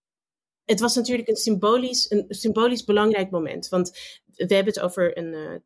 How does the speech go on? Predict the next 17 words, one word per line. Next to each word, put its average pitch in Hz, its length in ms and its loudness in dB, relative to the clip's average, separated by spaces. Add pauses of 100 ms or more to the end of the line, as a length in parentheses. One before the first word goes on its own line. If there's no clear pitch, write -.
(100)
eenentwintigjarige 190 1000 2
Russische 185 400 -4
soldaat, 175 440 0
Vadim 175 380 0
Shishimarin. 175 800 0
En 175 120 -6
hij 180 240 0
heeft 196 340 -2
een 175 220 -6
onbewapende 190 1120 0 (260)
tweeënzestigjarige 190 1000 2
Oekraïner 175 840 0 (300)
neergeschoten 180 840 0
en, 165 340 -8
ehm, 165 680 -10
vermoord. 180 640 0 (580)
En 214 420 4